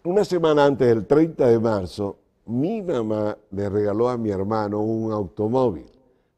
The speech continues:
¿Por qué? Porque él se había graduado de la universidad.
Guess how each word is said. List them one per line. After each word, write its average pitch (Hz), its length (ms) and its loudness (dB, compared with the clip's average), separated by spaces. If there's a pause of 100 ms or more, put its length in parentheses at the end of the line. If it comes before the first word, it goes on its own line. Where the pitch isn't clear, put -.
¿Por 117 200 0
qué? 139 260 -2
Porque 110 380 -6
él 147 120 -12
se - 120 -10
había 90 280 -4
graduado 76 520 -8
de - 60 -16
la 110 120 -12
universidad. 92 800 -2